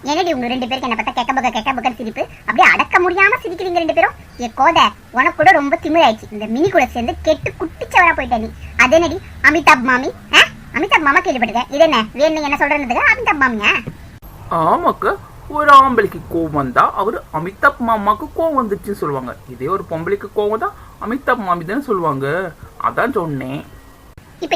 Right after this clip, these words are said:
Speaker 1: எதுக்கு ரெண்டு பேரும் என்ன பார்த்து அப்படி சிரிக்கிறீங்க?
Speaker 2: வேற என்னத்தை பார்த்துக்க சிரிப்போம்? உங்களை பார்த்தோம், உங்களை காஸ்டியூமை பார்த்துதான் சிரிப்பா அடக்க முடியல. பில்லால வர நயன்தாரா மாதிரி. என்ன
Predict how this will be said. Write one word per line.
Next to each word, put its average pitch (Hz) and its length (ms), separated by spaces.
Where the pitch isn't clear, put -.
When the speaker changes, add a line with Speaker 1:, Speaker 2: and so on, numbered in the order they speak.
Speaker 1:
எதுக்கு 523 220
ரெண்டு 277 120
பேரும் 285 120
என்ன 254 120
பார்த்து 240 160
அப்படி 311 180
சிரிக்கிறீங்க? 247 360
Speaker 2:
வேற 214 280
என்னத்தை 196 260
பார்த்துக்க 185 320
சிரிப்போம்? 160 380
உங்களை 170 260
பார்த்தோம், 151 320
உங்களை 208 140
காஸ்டியூமை 202 540
பார்த்துதான் 180 380
சிரிப்பா 165 340
அடக்க - 500
முடியல. 135 300
பில்லால 151 480
வர 131 120
நயன்தாரா 180 540
மாதிரி. 180 420
என்ன 196 200